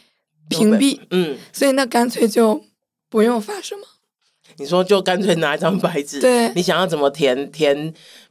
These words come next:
Speaker 2: 不管是贵州的大巴车事件，或者是幼儿园小朋友死掉，无故死掉的事件，或者是其他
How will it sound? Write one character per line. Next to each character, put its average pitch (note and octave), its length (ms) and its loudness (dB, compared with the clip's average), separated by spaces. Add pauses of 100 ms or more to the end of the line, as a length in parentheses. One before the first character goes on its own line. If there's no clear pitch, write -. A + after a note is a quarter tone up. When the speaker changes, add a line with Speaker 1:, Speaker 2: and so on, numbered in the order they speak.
Speaker 2:
不 F#3 140 -10
管 C#3+ 200 -2
是 E3 260 -2
贵 E3+ 200 2
州 D#3 280 0
的 C#3 260 2
大 D3 160 0
巴 C#3+ 220 -2
车 C#3 220 -4
事 C#3 260 -10
件， B2 420 -4
或 D3+ 140 -2
者 C#3 40 0
是 C#3+ 240 -8
幼 D3+ 360 0
儿 C3+ 80 -2
园 B2 420 -6
小 B2 240 -8
朋 C#3+ 240 -10
友 B2 340 -2
死 - 240 -16
掉， C#3+ 300 -2
无 E3+ 200 -4
故 G3 280 0
死 - 180 -12
掉 C3+ 240 0
的 C3 60 -2
事 C#3 180 -14
件， C3 240 -2
或 D3+ 160 0
者 C#3 60 0
是 D3+ 140 -10
其 C#3+ 200 -10
他 D3+ 300 -2